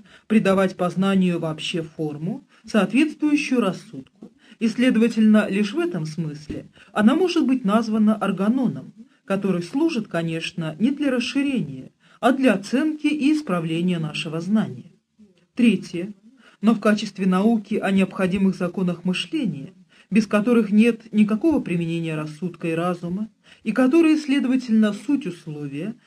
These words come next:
при коих рассудок единственно может и должен быть в согласии с самим собою,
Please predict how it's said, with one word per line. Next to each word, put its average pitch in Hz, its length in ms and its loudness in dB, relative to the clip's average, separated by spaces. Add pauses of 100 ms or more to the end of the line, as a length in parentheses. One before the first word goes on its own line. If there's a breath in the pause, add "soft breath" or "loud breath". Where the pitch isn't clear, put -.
(140 loud breath)
при 240 160 4
коих 302 300 2
рассудок 226 640 -2
единственно 208 640 2
может 165 440 -2
и 208 120 -8
должен 202 440 -2
быть 208 200 -2
в - 40 -20
согласии 170 640 -6
с 156 100 -18
самим 175 320 -2
собою, 143 600 -10